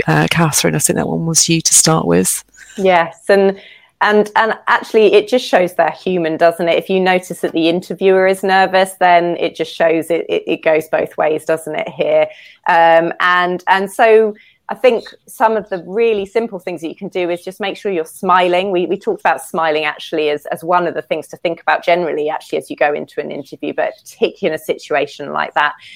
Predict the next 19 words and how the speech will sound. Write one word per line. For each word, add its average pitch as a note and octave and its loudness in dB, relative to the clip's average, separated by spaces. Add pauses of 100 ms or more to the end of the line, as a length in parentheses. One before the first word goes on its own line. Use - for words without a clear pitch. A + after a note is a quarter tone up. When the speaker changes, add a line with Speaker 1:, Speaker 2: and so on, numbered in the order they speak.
(160)
Speaker 2:
and G3+ -4
try B3+ 2
and A#3+ 0
help A3 0
them A3 4
to G3+ -6
relax. - -6
Um, E3+ 2 (460)
if G3 2
they F#3+ 6
are F#3 6
asking F#3 0
questions F3 -10
that E3 -4
perhaps - -4
are E3+ 6
a E3+ 2
bit, - -2
uh, D#3+ 2